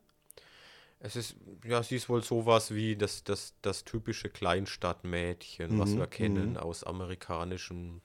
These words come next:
Speaker 1: aus amerikanischer Populärkultur. Ihr Name ist Wendy White.
Speaker 2: Ah ja.
Speaker 1: Ganz, sch-, ganz, ja,
Speaker 2: Plakativer
Speaker 1: sprechend im
Speaker 2: Name
Speaker 1: Endeffekt,
Speaker 2: eigentlich, ja.
Speaker 1: genau.
Speaker 2: Und das ist ja ganz spannend, äh, weil dieses Bild des,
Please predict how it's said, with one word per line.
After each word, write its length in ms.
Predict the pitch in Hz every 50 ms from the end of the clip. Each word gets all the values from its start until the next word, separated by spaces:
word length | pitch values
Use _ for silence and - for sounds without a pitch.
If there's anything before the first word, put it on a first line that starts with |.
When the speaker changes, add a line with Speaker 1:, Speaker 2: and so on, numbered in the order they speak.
| _ -
Speaker 1:
aus 180 | - - - -
amerikanischer 720 | - 98 95 92 92 - - 90 82 90 98 - - -
Populärkultur. 1080 | - - 98 92 - - 98 87 85 85 85 - - - 98 90 - - - 101 101
Ihr 80 | 92 95
Name 320 | 95 95 90 95 98 101
ist 180 | 90 95 - -
Wendy 400 | 101 95 92 95 101 92 92 92
White. 600 | 87 85 82 78 78 80 80 82 80 - - - - - - _ _ _ _
Speaker 2:
Ah 220 | - 98 98 101
ja. 200 | 95 87 82 80 - - - _ - - - -
Speaker 1:
Ganz, 300 | - 98 95 92 95 -
sch-, 200 | - - - - - - _
ganz, 380 | - 92 90 90 - - - - - -
ja, 360 | 92 92 90 90 87 90 92
Speaker 2:
Plakativer 720 | - - - 107 95 101 98 101 101 110 117 113 95 104 101
Speaker 1:
sprechend 0 |
im 60 | 90
Speaker 2:
Name 300 | 85 85 87 92 92 -
Speaker 1:
Endeffekt, 280 | 85 87 87 87 85 98
Speaker 2:
eigentlich, 240 | 90 85 82 85 -
ja. 140 | 92 87
Speaker 1:
genau. 240 | 85 80 80 80 - - - - - - - - - -
Speaker 2:
Und 100 | 117 101
das 100 | 104 101
ist 100 | 107 92
ja 60 | 110
ganz 220 | 104 107 104 101 -
spannend, 500 | - - 107 110 117 117 113 107 - -
äh, 240 | 104 101 101 95
weil 460 | 92 95 92 92 92 92 92 92 - - _ _ _ -
dieses 240 | - 90 98 92 -
Bild 560 | - - 110 110 110 113 123 120 - - -
des, 260 | 101 95 90 - -